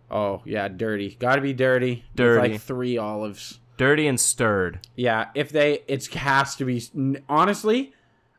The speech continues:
Speaker 1: I ordered that once, so I always got 'em shaken. Wh-, remember Martini
Speaker 2: Because,
Speaker 1: Bar that
Speaker 2: yeah,
Speaker 1: used to be downtown?
Speaker 2: 'cause James Bond orders them shaken.
Speaker 1: Yeah.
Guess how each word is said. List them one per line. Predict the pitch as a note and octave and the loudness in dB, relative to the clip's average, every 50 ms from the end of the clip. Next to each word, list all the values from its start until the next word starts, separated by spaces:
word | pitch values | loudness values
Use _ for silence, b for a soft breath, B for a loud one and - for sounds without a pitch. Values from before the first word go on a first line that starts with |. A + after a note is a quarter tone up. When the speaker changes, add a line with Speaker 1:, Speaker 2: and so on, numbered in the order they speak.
| b _ - | b _ -2
Speaker 1:
I | C3+ C#3 D3 E3 F#3 | 0 2 2 4 4
ordered | F#3+ G3+ G#3+ A3 A#3 A3+ G3+ | 4 4 4 2 2 0 2
that | F#3 G3+ F#3+ F#3+ F#3 - | 2 4 4 4 2 0
once, | C#3+ C3+ C3 C#3+ C#3+ C3+ B2+ A#2+ | -2 -4 -2 0 0 -2 -2 -4
so | - - C#3+ | -2 0 2
I | C3+ C#3+ D#3+ E3 | 4 4 4 4
always | D#3+ E3 D#3 D3 | 4 2 2 2
got | D3 D3 C#3+ C3+ | 2 2 2 2
'em | C3 | 0
shaken. | A#2 - - - C3+ C3 C3 B2+ - B2+ A2 A2 | -4 -8 -6 -4 -2 -2 -2 -2 -4 -6 -6 -6
Wh-, | A2 A2 F#2 | -6 -6 -4
remember | - C#3+ D#3+ F3+ F#3+ | -2 -2 -2 0 0
Martini | F#3 F3+ E3 D3 C3 - C#3 | 0 0 0 0 0 0 0
Speaker 2:
Because, | C3+ D3+ D#3+ C#3+ C#3 | 4 4 4 4 4
Speaker 1:
Bar | C#3+ D3 D3 D#3 D#3+ | 4 4 2 2 2
that | E3 D#3 | 2 2
Speaker 2:
yeah, | D3 | 4
Speaker 1:
used | C#3 B2+ - | 4 4 4
to | D#3 | 2
be | D3 C3+ | 0 0
downtown? | C3 C3+ C3 C3 B2 C3+ C3 C3 | 0 0 -2 -2 -2 -4 -2 0
Speaker 2:
'cause | D3 D3 B2 - | 2 2 0 0
James | - - C#3 C3+ B2+ A#2+ G#2 | 0 0 0 0 0 -2 -2
Bond | G#2 A#2+ A#2+ A#2+ A#2+ A#2+ A2+ | 0 2 2 2 2 2 0
orders | G#2+ G#2 G2+ G2 F#2 | -2 -2 -2 -2 -4
them | - G#2 G2 | -4 -4 -4
shaken. | - - A#2+ G2+ F#2 E2+ - - | -4 -4 -4 -4 -4 -4 -2 0
Speaker 1:
Yeah. | B2 C#3 D3+ C#3+ B2+ G#2 | 2 2 2 2 2 0